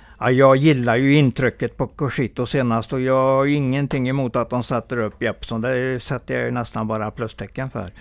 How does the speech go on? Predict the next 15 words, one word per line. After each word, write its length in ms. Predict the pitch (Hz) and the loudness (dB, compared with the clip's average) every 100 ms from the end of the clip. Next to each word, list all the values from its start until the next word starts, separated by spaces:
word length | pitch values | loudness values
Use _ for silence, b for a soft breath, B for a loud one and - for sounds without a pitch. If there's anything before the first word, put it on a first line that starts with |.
| B B B B | B B B B
Så 180 | - 143 | -4 -2
varför, 400 | 127 131 117 151 | 2 0 0 -6
varför 260 | 135 131 123 | -4 -4 -4
ska 180 | - | -6
inte 180 | 135 120 | -6 -4
detta 420 | 127 - - 123 | -6 -6 -6 -4
egentligen 600 | 160 165 104 90 - 165 | -2 -4 -6 -8 -8 -6
vara, 380 | 156 135 131 139 | -4 -2 -2 -2
vara 140 | 139 135 | -2 -4
hästen 340 | 123 - 123 | -6 -6 -8
att 80 | 117 | -6
slå 300 | 123 123 165 | -6 -6 -6
för 180 | - 151 | -6 -6
Behind 360 | 151 127 123 | -6 -6 -6
Bars? 360 | 101 87 - | -6 -10 -14